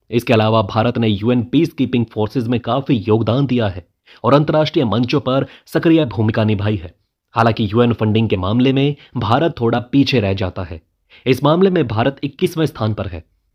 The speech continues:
भारत के बाद जापान को दूसरे नंबर पर रखा जा सकता है। भारत और जापान दोनों एशिया पैसिफिक रीजन में है। इस रीजन में सिर्फ चीन ही पी फ़ाइव मेंबर है।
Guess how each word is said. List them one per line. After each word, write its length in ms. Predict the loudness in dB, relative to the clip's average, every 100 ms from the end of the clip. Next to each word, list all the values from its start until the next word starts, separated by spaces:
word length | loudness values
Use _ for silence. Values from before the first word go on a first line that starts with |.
| _ _ _ _ _ -8
भारत 360 | 0 2 2
के 100 | 0
बाद 280 | 2 2 0 -8 -10
जापान 420 | 0 2 4 2 4
को 120 | 2
दूसरे 340 | 2 0 0
नंबर 240 | 2 2 0
पर 140 | 0
रखा 280 | -2 -2 -2
जा 140 | 0
सकता 300 | -2 -6 -8
है। 200 | -10 -12 _ _ _ _ -10
भारत 400 | -2 2 2 2
और 120 | 2
जापान 460 | 2 0 -2 -2 0
दोनों 400 | 2 2 0 0
एशिया 260 | 2 2
पैसिफिक 480 | 2 -2 -2 -4 -2
रीजन 300 | 0 2 2
में 120 | 0
है। 300 | -4 -10 _ _ _ _
इस 160 | -4 0
रीजन 280 | 2 4 2
में 120 | 2
सिर्फ 240 | 0 -4
चीन 300 | -4 -2 0
ही 180 | 2 0
पी 240 | 0 -2 2
फ़ाइव 260 | 2 2 -2
मेंबर 280 | -2 -2 -4
है। 160 | -8